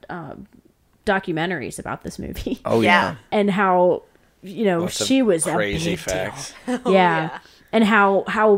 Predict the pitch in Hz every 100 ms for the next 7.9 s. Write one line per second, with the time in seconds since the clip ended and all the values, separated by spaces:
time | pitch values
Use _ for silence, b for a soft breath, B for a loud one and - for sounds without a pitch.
0 | 185 233 233 233 202 208 214 190 180 190
1 | - 208 185 190 170 190 180 170 170 165
2 | - 165 165 180 165 170 175 180 185 -
3 | B B 214 208 202 196 - 202 196 190
4 | 151 190 185 185 170 156 b b - -
5 | 196 220 214 190 180 180 170 - 180 180
6 | 170 156 175 175 165 165 170 165 175 165
7 | 151 - - 90 - 90 - 190